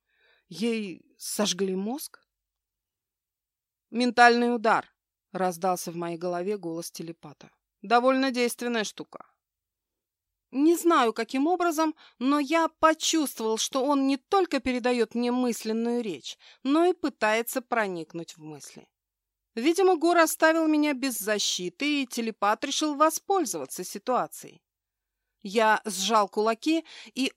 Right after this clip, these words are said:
очень ярко представил себе тараканов-убийц. Монстров с крепчайшими панцирями, из которых торчат ядовитые иглы.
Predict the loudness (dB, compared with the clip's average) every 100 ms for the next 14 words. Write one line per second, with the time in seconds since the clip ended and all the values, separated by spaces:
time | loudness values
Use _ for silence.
0 | 0 0 2 2 4 2 2 0 0 -4
1 | -4 -6 -2 2 2 0 -2 -4 -2 0
2 | 0 0 -2 -2 -2 -2 -6 -8 -8 -8
3 | -12 -12 _ -20 -20 _ _ _ _ _
4 | -2 4 4 4 0 -4 -4 -4 -6 -2
5 | 2 4 4 0 -2 -4 2 2 2 -2
6 | -4 -2 -4 -2 -2 0 0 0 -2 -2
7 | -2 -2 -2 -4 -4 -4 -6 -6 -6 -10
8 | -12 -16